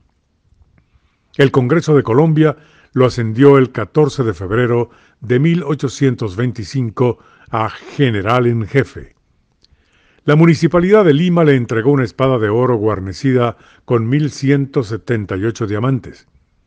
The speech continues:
La población de Cochabamba le regaló una pluma de oro guarnecida con perlas, la cual regaló a la Municipalidad de Cumaná, para que sus paisanos escriban las hojas brillantes que caben a Cumaná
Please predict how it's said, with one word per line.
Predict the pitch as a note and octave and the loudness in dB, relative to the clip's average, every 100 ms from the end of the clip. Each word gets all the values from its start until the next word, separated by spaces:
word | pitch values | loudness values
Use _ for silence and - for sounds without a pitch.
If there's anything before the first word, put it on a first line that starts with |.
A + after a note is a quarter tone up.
| _ _ _ _ _ | _ _ _ _ _
La | - F2 | -12 -10
población | G2+ G2 F#2+ B2+ | -6 -6 -4 -2
de | A#2 A2 | -2 -4
Cochabamba | G2+ G2 G#2+ A#2 A2+ A#2 _ _ _ _ | -6 -4 -2 -2 -2 -6 _ _ _ _
le | C3 C#3 | 2 4
regaló | C#3+ D3+ | 6 4
una | F#3+ F3 D#3+ | 4 2 0
pluma | F3+ F3+ | 2 4
de | D3 | 4
oro | D3 E3 | 6 4
guarnecida | D#3+ C#3 A#2+ A2+ - D3 C#3+ | 4 2 0 -4 -2 0 0
con | A2 F#2 | -4 -4
perlas, | C#3+ B2+ E2 - _ _ _ _ _ | -4 -6 -8 -14 _ _ _ _ _
la | G#2 F#2 | -10 -10
cual | - B2+ B2+ | -2 0 0
regaló | A2 A#2 G2+ G2+ C#3+ E3+ E3 _ _ _ _ | -2 -4 -4 2 2 2 -4 _ _ _ _
a | - A#2+ | -4 0
la | B2 | 0
Municipalidad | B2 B2+ B2 - C3 C#3 B2+ B2+ D#3+ | 0 -2 -4 -4 -4 -2 -2 0 0
de | D#3 | -2
Cumaná, | D3+ D3 A2 C#2+ _ _ _ _ _ _ _ | -2 -2 -2 -8 _ _ _ _ _ _ _
para | - A#2+ | 0 0
que | A2 | 0
sus | G#2+ C#3 | -2 -4
paisanos | - C3 A#2+ G3 F#3+ E3+ | -2 -2 0 0 0 -2
escriban | C3 - - F#3 D#3+ C3+ | -6 -4 -4 0 0 0
las | A2+ - | -2 -4
hojas | F3+ E3 D#3 B2 A2+ | -4 -2 -2 -6 -4
brillantes | A2+ G#2+ D3 C3+ A#2 C3+ - _ _ _ _ | -6 0 0 0 2 0 0 _ _ _ _
que | D3 A2+ | 0 0
caben | - E3+ D3+ A#2 | 0 2 2 0
a | |
Cumaná | G2+ G2+ G2+ B2+ C#3 | -4 -6 -4 -2 -4